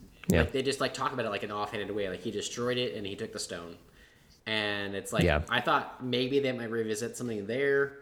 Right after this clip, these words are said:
Speaker 2: you know, with this one.
Speaker 1: Mm-hmm.
Speaker 2: Um, also, like, Nick Fury was at the very, very end of this one.
Speaker 1: Mm-hmm.
Speaker 2: And he was also in a,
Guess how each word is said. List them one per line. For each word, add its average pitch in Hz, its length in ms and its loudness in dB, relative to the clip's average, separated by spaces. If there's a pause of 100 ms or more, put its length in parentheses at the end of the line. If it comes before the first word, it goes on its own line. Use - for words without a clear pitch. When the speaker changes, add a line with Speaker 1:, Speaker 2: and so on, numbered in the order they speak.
(120)
Speaker 2:
you 143 100 -4
know, 139 100 0
with 135 100 -4
this 139 220 -2
one. 90 480 4 (260)
Speaker 1:
Mm-hmm. 101 60 -8
Speaker 2:
Um, 95 520 -6 (160)
also, 143 360 2
like, 117 260 2
Nick 123 200 0
Fury 127 680 0
was 120 160 0
at 101 80 -4
the 104 80 -4
very, 113 540 2
very 107 420 0
end 110 140 0
of 120 80 -2
this 139 220 -4
one. 160 300 -4 (400)
Speaker 1:
Mm-hmm. 95 260 6
Speaker 2:
And 110 440 2
he 123 120 2
was 131 100 4
also 127 440 2
in 113 140 0
a, 101 80 0